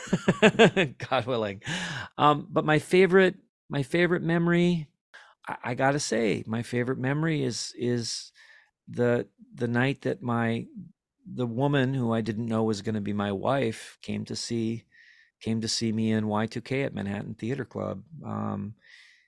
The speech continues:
she came on her own, and, um, she decided I was worthy enough to hang out with afterwards. And we've been married twenty-one years, and it's the best thing that ever happened to me.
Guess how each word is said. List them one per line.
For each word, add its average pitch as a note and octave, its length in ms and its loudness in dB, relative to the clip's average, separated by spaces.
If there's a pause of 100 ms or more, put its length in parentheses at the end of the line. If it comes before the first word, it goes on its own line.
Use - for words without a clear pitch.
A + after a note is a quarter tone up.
(440)
she - 180 -10
came A2+ 540 0
on A2 140 -2
her G#2+ 140 2
own, C#3 420 2 (800)
and, G#2+ 500 -2 (120)
um, G2+ 520 -4 (300)
she - 300 -10 (460)
decided G#2+ 460 0
I A2+ 80 2
was G#2 180 0
worthy G#2+ 320 0
enough A#2 260 -2
to G#2 60 -12
hang G#2 240 -6
out A2 160 -2
with G#2+ 180 -6
afterwards. B2+ 760 -4
And G#2 120 -4
we've G#2+ 120 -4
been G2+ 160 -4
married G#2 280 -2
twenty-one G#2 460 -4
years, A2+ 340 -6
and G#2+ 120 -4
it's G2 200 -8
the G2 120 -8
best G2+ 320 -4
thing G#2 120 -6
that G#2+ 120 -4
ever G2+ 160 -6
happened G2+ 380 -6
to F#2+ 60 -10
me. F#2+ 200 -12